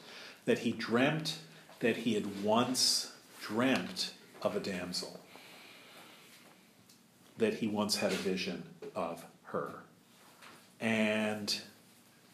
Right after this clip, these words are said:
that he now,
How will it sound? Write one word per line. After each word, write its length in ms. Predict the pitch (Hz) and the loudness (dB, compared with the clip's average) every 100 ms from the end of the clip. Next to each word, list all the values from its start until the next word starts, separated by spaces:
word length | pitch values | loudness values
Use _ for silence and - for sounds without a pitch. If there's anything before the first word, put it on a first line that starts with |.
| - - _ - 110 | -20 -20 _ -14 2
that 440 | 117 104 107 - - | 4 4 2 -2 -12
he 640 | - - 127 110 107 107 92 - - - - - - - - - - | -14 -8 -4 -4 -4 -8 -14 -20 -20 -20 -20 -20 -20 -20 -20 -20 -8
now, 680 | 110 123 156 135 104 101 | 0 4 6 4 4 0